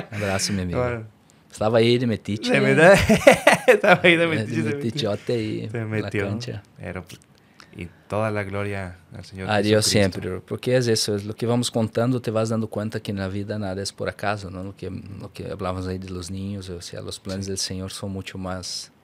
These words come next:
Speaker 1: son mucho mayores y mejores que los nuestros, ¿no? De
Speaker 2: Ujú.
Speaker 1: repente pensamos las cosas por un camino y el Señor dice, "No vas por aquí porque va a ser más lejos, pero va a ser más,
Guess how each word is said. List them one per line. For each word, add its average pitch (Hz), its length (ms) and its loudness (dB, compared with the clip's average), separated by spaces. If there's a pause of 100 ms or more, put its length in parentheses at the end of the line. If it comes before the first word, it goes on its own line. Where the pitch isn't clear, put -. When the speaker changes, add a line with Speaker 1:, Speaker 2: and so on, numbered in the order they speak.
(120)
Speaker 1:
son - 200 -10
mucho 101 200 -6
mayores 101 420 0
y 101 40 -4
mejores 95 380 -8
que 95 100 -12
los 87 160 -10
nuestros, 101 380 -12
¿no? 101 280 -12
De - 60 -10
Speaker 2:
Ujú. 95 100 -10
Speaker 1:
repente 101 300 -6
pensamos 101 460 -4
las 95 140 -6
cosas 101 260 -6
por 98 160 -10
un 95 80 -6
camino 113 560 -4 (540)
y - 60 -12
el 95 80 -8
Señor 95 240 -8
dice, 92 260 -10
"No 95 120 -6
vas 98 180 -8
por 92 160 -8
aquí 123 300 -10
porque 101 420 -14 (840)
va 98 60 0
a 92 40 0
ser 101 220 -2
más 92 200 -2
lejos, 113 380 -2
pero 98 280 -6
va 90 120 -4
a 92 40 -4
ser 95 220 -6
más, 87 520 -6